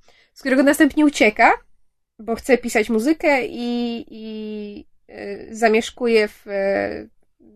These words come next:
zamieszkuje i zaprzyjaźnia się z takim chłopakiem, którego poznała przez przypadek.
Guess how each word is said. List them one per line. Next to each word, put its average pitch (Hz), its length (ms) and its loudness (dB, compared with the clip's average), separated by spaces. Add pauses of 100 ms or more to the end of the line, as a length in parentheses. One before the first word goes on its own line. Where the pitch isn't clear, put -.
zamieszkuje 240 460 2
i 262 40 2
zaprzyjaźnia 254 400 2
się 233 80 -10
z - 40 -14
takim 240 240 -14
chłopakiem, 240 400 -8
którego 208 360 -6 (100)
poznała 226 280 -2
przez 202 180 -14
przypadek. 330 460 -2